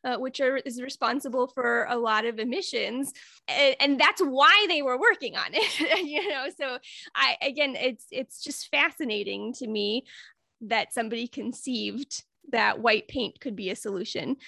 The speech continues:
um, to a climate problem. So they have this paint, they're filing patents on it right now. And this, again, is a key component. And I think, you know, going back to our first argument against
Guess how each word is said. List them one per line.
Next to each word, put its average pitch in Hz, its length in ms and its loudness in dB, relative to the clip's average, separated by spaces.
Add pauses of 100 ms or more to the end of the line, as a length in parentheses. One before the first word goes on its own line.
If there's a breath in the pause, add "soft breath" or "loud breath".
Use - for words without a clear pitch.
(140 loud breath)
um, 208 180 -4
to 220 160 -2
a 196 60 2
climate - 440 -4 (460)
problem. 214 440 0
So 220 400 6 (260 loud breath)
they 240 140 6
have 330 260 6
this 370 180 0
paint, 294 280 -2
they're 247 140 2
filing 277 420 0
patents 285 440 0
on 262 180 0
it 247 120 -8
right 233 220 -4
now. 233 340 0 (340 loud breath)
And 247 180 -2
this, - 280 0
again, 254 300 -6
is 233 140 -4
a 226 60 -6
key 302 240 -2
component. 262 580 -2
And 240 100 -4
I 220 100 0
think, 233 360 -6 (220 soft breath)
you 240 100 -6
know, 226 120 -2
going 240 260 0
back 226 220 2
to 240 180 -4
our 214 100 0
first 233 460 -6
argument 220 600 -2
against 220 640 -6